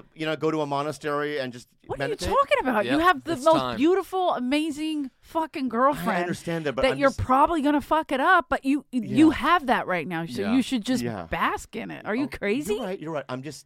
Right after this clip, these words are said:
Speaker 1: they're just, they're, because I'm going through a midlife crisis.
Speaker 3: Okay.
Speaker 1: You have feelings like that. Like,
Speaker 2: Oh.
Speaker 1: what if?
Speaker 3: You wanna know,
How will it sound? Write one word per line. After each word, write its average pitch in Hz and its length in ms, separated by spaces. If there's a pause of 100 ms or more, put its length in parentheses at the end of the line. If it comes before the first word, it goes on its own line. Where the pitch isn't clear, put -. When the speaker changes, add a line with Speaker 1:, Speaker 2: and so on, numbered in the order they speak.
(480)
Speaker 1:
they're 160 140
just, 185 220 (180)
they're, 143 180 (140)
because 156 280
I'm 151 120
going 139 180
through 139 140
a - 20
midlife 110 440
crisis. 113 600
Speaker 3:
Okay. 101 380 (180)
Speaker 1:
You 135 140
have 139 200
feelings 127 480
like 233 120
that. 269 180
Like, 285 200 (120)
Speaker 2:
Oh. 277 60
Speaker 1:
what 247 200
if? 120 340
Speaker 3:
You 143 180
wanna 147 260
know, 113 480